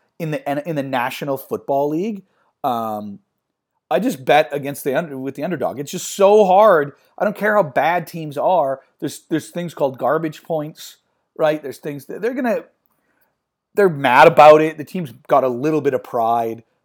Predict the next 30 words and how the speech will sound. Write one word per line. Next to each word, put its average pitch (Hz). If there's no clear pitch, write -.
You 139
know, 131
sometimes 220
they 143
get 139
smashed, 107
but 208
it's -
always 262
worth 143
it -
for 127
me. 127
It's -
not 202
even 165
like 147
a 120
flip -
coin, 123
flip 135
a 110
coin. 120
Um, 104
the -
total's 208
bang 165
on 151
for 156
this, 151